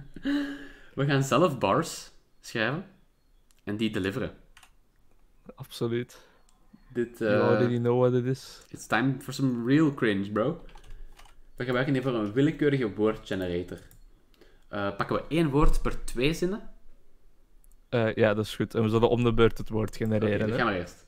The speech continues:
Speaker 2: Ik heb als eerste woord rennen.
Speaker 1: Oké.
Speaker 2: Dat moet lukken, toch?
Speaker 1: Dat moet, dat is een
Speaker 2: Oké.
Speaker 1: makkelijke, volgens mij.
Speaker 2: Ja,
Speaker 1: Mijn
Speaker 2: rennen.
Speaker 1: woord. Mijn woord is preoccuperen.
Speaker 2: <laughs>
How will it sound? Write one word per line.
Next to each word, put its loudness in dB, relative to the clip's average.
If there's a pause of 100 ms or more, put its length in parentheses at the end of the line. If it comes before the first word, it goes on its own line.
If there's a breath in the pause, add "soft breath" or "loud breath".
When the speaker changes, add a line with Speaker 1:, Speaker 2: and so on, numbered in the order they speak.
(160)
Speaker 2:
Ik -2
heb 10
als 6
eerste 10
woord 8 (380 soft breath)
rennen. 8 (300)
Speaker 1:
Oké. -2 (500)
Speaker 2:
Dat 0
moet 0
lukken, 2
toch? -2
Speaker 1:
Dat 0
moet, 2
dat 0
is 0
een 0
Speaker 2:
Oké. 2
Speaker 1:
makkelijke, -2
volgens -6
mij. -12 (100)
Speaker 2:
Ja, 0
Speaker 1:
Mijn 0
Speaker 2:
rennen. 6 (100)
Speaker 1:
woord. -10 (520)
Mijn 2
woord 4
is -2
preoccuperen. 0 (380)
Speaker 2:
<laughs> 4